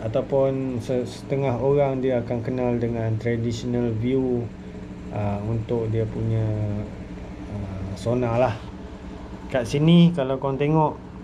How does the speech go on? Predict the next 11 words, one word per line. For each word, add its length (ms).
memang 560
banyak 480
ikan, 240
tapi 240
bukan 320
dekat 240
tempat 320
aku. 320
<laughs> 480
Ah, 380
okey. 260